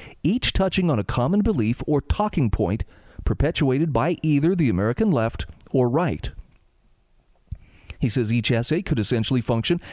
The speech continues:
as a policy brief, discussing with a high degree of detail and insight on why a certain talking point is mistaken. At the end of the book, the reader will have received an introduction in how to think clearly about important issues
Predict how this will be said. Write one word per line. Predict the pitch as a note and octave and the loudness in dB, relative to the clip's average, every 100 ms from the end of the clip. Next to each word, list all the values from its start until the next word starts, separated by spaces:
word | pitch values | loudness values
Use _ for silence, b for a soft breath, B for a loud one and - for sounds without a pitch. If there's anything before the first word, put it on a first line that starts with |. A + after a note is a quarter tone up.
| B | B
as | E3 | -2
a | G3 | 0
policy | - B3+ G3 A#2 | 0 0 0 0
brief, | F#2 F#2 E2+ - - B B - | -2 -4 -6 -10 -14 B B -4
discussing | C3+ A3+ A3 G#3+ | 0 0 0 0
with | D3+ | 2
a | A2+ | 0
high | A2 G3+ A#3 | -2 -2 0
degree | G3 C3+ C#3 D#3 | 0 2 2 0
of | A2+ | 0
detail | C3+ F#3 E3 F3 | -2 0 0 0
and | F3 | 0
insight | F#3+ F#3+ - D#2+ - B B - | 0 0 0 -2 -6 B B -2
on | B2+ G#2+ | 0 0
why | C3+ D#3+ G#3 | 0 0 0
a | F#3+ | 0
certain | - E3 E3 D#3+ | 0 0 0 0
talking | A2 G2 A2+ G2 | 0 0 0 2
point | A2+ A2+ - | 0 0 -2
is | C#3 B2 | -2 2
mistaken. | C3+ - G#3+ - D#2+ - _ _ - B B B B B B | 0 2 0 0 -4 -4 _ _ -20 B B B B B B
At | G2 F#2+ | -2 2
the | G#2 | 2
end | A3 | 2
of | F#3 | 0
the | E2+ | 0
book, | D2+ - - - _ B B B | 0 -2 -6 -20 _ B B B
the | A#2+ | 2
reader | B2+ A3+ | 2 4
will | F#3 F3+ | 2 2
have | D3 | 2
received | B2+ - F3+ F3 | 0 2 0 2
an | A#2 | 2
introduction | A2 A2 A#2 - D3 | 0 0 0 2 0
in | G#2 | 0
how | - F#3 A#3 | -2 -2 0
to | F#3 | -2
think | - D#3+ | -2 -2
clearly | - A3 F#3+ G2 | -2 0 0 2
about | B2 B2+ A2+ | 2 2 0
important | A2+ D3+ F#3+ G#3 - | 0 2 0 0 0
issues | F3 - C#2 D#2 | 0 0 -2 -2